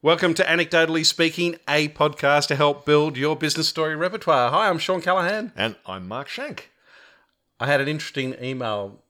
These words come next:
Speaker 1: last week. I got an email from Dave Carroll. Remember Dave Carroll, who did the whole United Breaks guitars?
Speaker 2: Oh, a-, a-, absolutely. Yeah, that was, that was hilarious. Well, in fact,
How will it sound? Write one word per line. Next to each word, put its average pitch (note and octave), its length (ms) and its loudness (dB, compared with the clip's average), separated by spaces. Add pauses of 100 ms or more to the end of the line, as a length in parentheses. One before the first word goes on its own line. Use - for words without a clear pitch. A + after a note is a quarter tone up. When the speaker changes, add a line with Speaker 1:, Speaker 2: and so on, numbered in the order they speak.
(200)
Speaker 1:
last G#2+ 320 -4
week. D#3+ 240 -8 (120)
I A#2 120 -10
got A#2+ 200 -2
an A#2 100 -6
email C3+ 380 -6
from B2 360 -14
Dave D#3+ 320 -4
Carroll. C#3+ 520 -6 (340)
Remember F#3 220 -12
Dave D3+ 480 -6
Carroll, C3+ 380 -2
who B2+ 120 -8
did A#2 240 -12
the A#2 120 -8
whole A#2 380 -4
United A2+ 580 -6
Breaks A2+ 300 -4
guitars? - 600 -8
Speaker 2:
Oh, - 80 -14
a-, - 80 -8 (320)
a-, - 40 -10 (120)
absolutely. F#2 920 -4
Yeah, G#2+ 140 -6
that F2+ 180 -8
was, A#2 300 -10
that B2 140 -4
was A#2 180 -10
hilarious. G#2 800 -6
Well, B2 180 0
in A2+ 120 -12
fact, - 240 -10